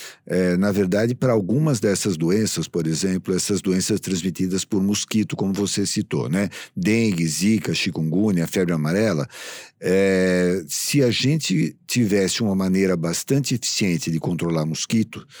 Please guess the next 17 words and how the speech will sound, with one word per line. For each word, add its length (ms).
a 80
gente, 260
por 220
tabela, 460
resolveria 580
todos 460
esses 240
problemas. 560
O 60
fato 440
é 120
que 140
a 60
gente 400
não 280
tem, 360
né? 260